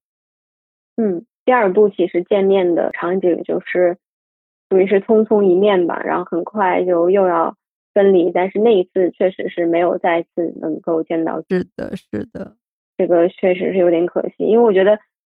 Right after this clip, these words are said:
Speaker 1: 林杰跟吉利可汗之间那么深厚的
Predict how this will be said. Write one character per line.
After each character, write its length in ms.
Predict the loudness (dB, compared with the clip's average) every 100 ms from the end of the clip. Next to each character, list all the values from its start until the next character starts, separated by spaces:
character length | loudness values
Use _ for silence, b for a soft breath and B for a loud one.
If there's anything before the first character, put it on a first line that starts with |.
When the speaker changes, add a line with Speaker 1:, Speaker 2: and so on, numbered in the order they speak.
| 0
Speaker 1:
林 180 | 0 2
杰 160 | 0
跟 200 | 0 0 2
吉 60 |
利 100 | 0
可 140 | -2 -6
汗 180 | -6 -6
之 160 | -8
间 260 | -4 -2 0
那 80 | 0
么 220 | -2 -4
深 320 | -4 -4 -4
厚 180 | -2 -2
的 120 | -4